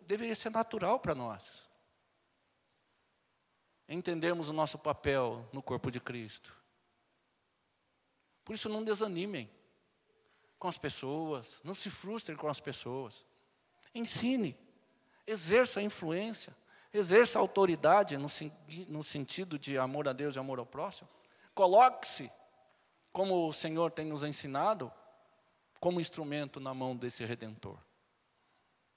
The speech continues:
Qual é o seu lugar? Qual é o seu papel? Você tá frustrado?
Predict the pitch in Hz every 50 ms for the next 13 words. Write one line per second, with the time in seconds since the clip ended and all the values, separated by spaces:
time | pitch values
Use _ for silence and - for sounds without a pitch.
0 | _ _ _ _ _ _ _ - - 233 226 170 156 - 151 139 135 135 - 113
1 | 113 110 98 107 - - 127 - 160 - - - - 143 - - - 127 135 165
2 | 254 262 - 247 - - 180 - - 202 196 214 233 220 247